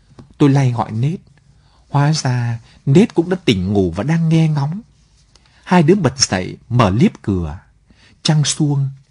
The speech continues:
ánh trăng bàng bạc lạnh lẽo, vài bóng người thấp thoáng phía bờ rào nhà Nết. Tôi giật mình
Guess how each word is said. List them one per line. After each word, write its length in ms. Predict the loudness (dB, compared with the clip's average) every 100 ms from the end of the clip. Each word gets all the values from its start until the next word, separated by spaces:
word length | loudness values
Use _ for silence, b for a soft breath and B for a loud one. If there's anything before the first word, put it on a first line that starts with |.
| 0
ánh 160 | 2 2
trăng 220 | 0 0
bàng 300 | 0 -2 -4
bạc 300 | -4 -6 -6
lạnh 240 | -4 -4 -6
lẽo, 420 | -4 -4 -6 -12 _ b b b
vài 220 | 2 2
bóng 240 | 4 0 2
người 240 | 2 2
thấp 180 | 0 -4 -4
thoáng 280 | -8 -4
phía 160 | -2 0
bờ 180 | 2 2
rào 320 | 0 -2 -2
nhà 140 | -4
Nết. 280 | -4 -4 -6 -8 _ _ _ _ _ b b b
Tôi 100 | 4
giật 260 | 6 4 2
mình 360 | 2 2 2